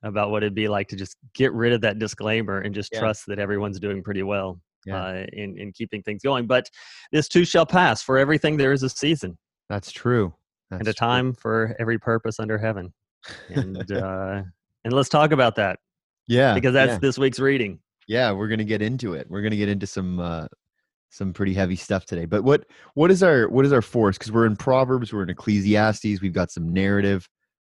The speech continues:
Speaker 2: What
Speaker 1: Yeah, so we, <laughs> we, we're covering a lot of books this week. We got, we got some Proverbs wrap up. We've got, uh, First Kings, Second Chronicles,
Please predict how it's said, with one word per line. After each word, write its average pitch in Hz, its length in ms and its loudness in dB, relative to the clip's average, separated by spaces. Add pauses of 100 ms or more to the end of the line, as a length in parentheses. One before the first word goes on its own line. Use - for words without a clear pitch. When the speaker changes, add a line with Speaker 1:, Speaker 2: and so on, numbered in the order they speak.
Speaker 2:
What 127 260 0
Speaker 1:
Yeah, 147 180 4
so 120 160 -4
we, 139 280 0
<laughs> 127 100 -8
we, 147 160 -2
we're 135 140 -4
covering 190 240 0
a 143 40 0
lot 156 160 0
of 139 80 -4
books 165 260 -2
this 113 180 -8
week. 104 160 -8
We 113 80 -4
got, 113 260 0 (400)
we 127 100 -4
got 123 140 2
some 113 160 -6
Proverbs 143 460 0
wrap 123 300 2
up. 135 220 2
We've 110 240 -4
got, 107 360 0
uh, 107 340 0
First - 500 -4 (300)
Kings, 143 600 -2 (320)
Second 127 340 -2
Chronicles, 131 840 0